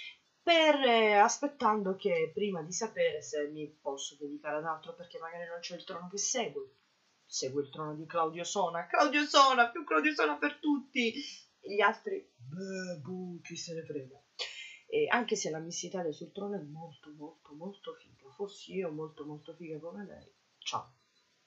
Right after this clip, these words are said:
E, e quindi ho scoperto che esiste Donna Cayetana, che non ce ne frega niente a nessuno. Questa blaterazione verrà, si autodistruggerà,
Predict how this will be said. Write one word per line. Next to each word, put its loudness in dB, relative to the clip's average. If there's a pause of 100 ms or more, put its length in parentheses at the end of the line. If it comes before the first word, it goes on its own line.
(1040)
E, 4
e 4
quindi 2
ho 2
scoperto 2
che 0
esiste -4
Donna -12
Cayetana, -14
che -2
non 2
ce 2
ne -2
frega -2
niente -8
a -6
nessuno. -8
Questa -2
blaterazione -4
verrà, 0
si -2
autodistruggerà, 0